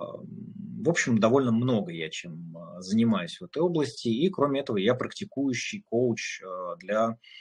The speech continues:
а, владельцев бизнеса, руководителей высшего звена,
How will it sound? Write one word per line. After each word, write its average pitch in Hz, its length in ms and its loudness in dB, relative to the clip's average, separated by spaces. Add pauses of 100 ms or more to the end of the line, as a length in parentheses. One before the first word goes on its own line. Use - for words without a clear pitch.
(300)
а, 95 140 -4
владельцев 107 480 0
бизнеса, 143 420 -2
руководителей 175 1040 -6
высшего 117 400 -4
звена, 101 580 -2